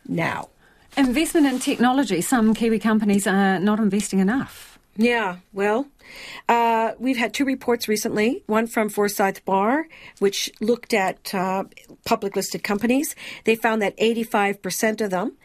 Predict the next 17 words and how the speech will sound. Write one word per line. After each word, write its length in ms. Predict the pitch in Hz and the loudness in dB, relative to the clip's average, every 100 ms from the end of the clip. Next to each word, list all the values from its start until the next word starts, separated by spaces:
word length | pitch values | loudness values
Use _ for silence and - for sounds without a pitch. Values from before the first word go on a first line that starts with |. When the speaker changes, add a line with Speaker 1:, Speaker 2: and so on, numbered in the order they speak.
| - | -10
Speaker 1:
had 340 | - 202 - - | -2 -2 -2 -2
little 220 | 262 214 | 0 0
change 540 | - 247 226 190 185 | -2 0 2 0 -4
from 280 | - 190 185 | -4 -2 0
what 160 | 190 - | -2 0
they 100 | 196 | 0
were 120 | 185 | 0
doing 320 | 180 196 190 | 0 0 0
two 160 | 190 - | -2 -2
years 340 | 202 202 220 208 | 2 2 2 0
ago 180 | 185 170 | 0 0
with 220 | 170 170 | 0 -2
A 220 | - 175 175 | 0 0 0
I, 320 | 180 170 170 | -2 -2 -2
that's 260 | 180 - | -2 -2
artificial 460 | - 170 160 - 180 | -2 -2 -6 -6 -2
intelligence. 760 | 165 170 180 170 151 160 226 | -2 0 0 0 -2 -4 -4